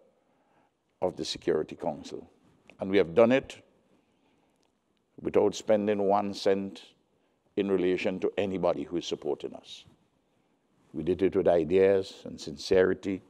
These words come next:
clarity of thought, and just work on an ongoing basis. Just think of it. Saint Vincent and Grenadines,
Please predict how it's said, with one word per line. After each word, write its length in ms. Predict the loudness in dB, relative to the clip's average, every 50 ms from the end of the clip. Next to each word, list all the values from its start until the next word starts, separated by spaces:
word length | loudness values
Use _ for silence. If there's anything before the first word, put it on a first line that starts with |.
| _ _ _ _ _ _ _ _ _ _ _ _ _ _ _ _ _ _ _ _ _
clarity 440 | 0 4 6 6 6 6 4 2 0
of 100 | -2 -2
thought, 500 | -4 -2 2 2 4 4 2 -2 -8 -16 -18 -18 -20 -20 _ _ _ _ _ _ _ _ _ _ _ _ _ _ _ _ _ _ _ _ _ _ _ _ _ _ _ _ _ _ _ _ _ -12
and 160 | -12 -8 -2
just 220 | -2 -2 -2 0 0
work 520 | 2 4 4 4 2 0 -8 -14 -16 -16 -18 _ _ _ _ _ _ _ _ _ _ _ _ _ _ _ -10
on 140 | -6 -6 -4
an 140 | -6 -6 -6
ongoing 720 | -6 -6 -6 -6 -8 -6 -4 -2 -2 -2 -4 -6 -12 -16 -18 _ _ _ _ _ _ _ -14 -8
basis. 540 | -6 -6 -6 -6 -8 -12 -14 -14 -16 -20 -20 _ _ _ _ _ _ _ _ _ _ _ _ _ _ _ _ _ _ _ _ _ _ _ _ _ _ _ _ _ _ _ _ _ -16
Just 200 | -16 -12 -8 -6
think 220 | -6 -4 -4 -6
of 120 | -8 -8
it. 200 | -8 -10 -12 -14 -20 -20 -20 _ _ _ _ _ _ _ _ _ _ _ _ _ _ _ _
Saint 260 | -14 -10 -10 -6 -4
Vincent 380 | -4 -4 -4 -4 -6 -6 -4 -4
and 200 | -4 -6 -6 -6
Grenadines, 720 | -6 -6 -8 -10 -14 -16 -18 -18 -20 -20 -20 -20 -20